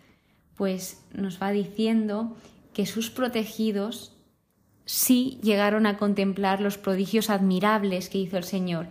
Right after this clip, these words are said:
y que lo alabaron, que alabaron a su libertador. Entonces, qué importante y qué bonito es cuando contemplamos los milagros y las maravillas que hace el Señor y que ojalá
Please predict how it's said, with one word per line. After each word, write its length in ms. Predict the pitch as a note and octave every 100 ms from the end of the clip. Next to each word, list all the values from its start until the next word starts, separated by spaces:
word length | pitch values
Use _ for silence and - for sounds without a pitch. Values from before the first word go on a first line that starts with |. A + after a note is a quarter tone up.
| - -
y 140 | G#3+
que 140 | A3+
lo 100 | A3
alabaron, 640 | A3 G3+ F#3 G3 F#3 F3 F#3
que 80 |
alabaron 400 | G3 F#3 F#3 A3
a 80 | A3+
su 300 | G#3 - B3+
libertador. 840 | C4+ A#3 G#3 G3+ F3+ F3 G3 F3+ - - - - -
Entonces, 840 | G#3 G#3 G3+ G3+ G3+ A#3+ A#3+ A#3+ - - _ _ _ _ _ _ -
qué 80 | A3+
importante 1040 | A3 G#3+ B3 B3 G#3+ G#3 G#3 G3+ A3+ C4 - _ _ _
y 100 | G#3
qué 160 | F3+ G3
bonito 380 | G#3+ G#3 G3+ G3+
es 180 | G3+
cuando 480 | - G3+ G3 F#3+ F#3
contemplamos 1300 | G3+ G3+ G3 F#3+ F#3+ F#3 F#3 G3 F#3+ G3 A3+ C4 - _ -
los 300 | G#3+ G3+ F#3+
milagros 720 | F#3+ F#3 F3+ F#3 G3+ A3+ -
y 120 | -
las 360 | G3 F#3 - -
maravillas 760 | G3+ F#3+ F3+ F#3+ F#3 G#3 A3 -
que 100 | F#3+
hace 160 | F#3+
el 80 | G3
Señor 460 | - F#3+ F#3 F#3 F#3
y 80 |
que 180 | F3+ F3+
ojalá 540 | F#3 F#3+ G#3+ G#3 G3+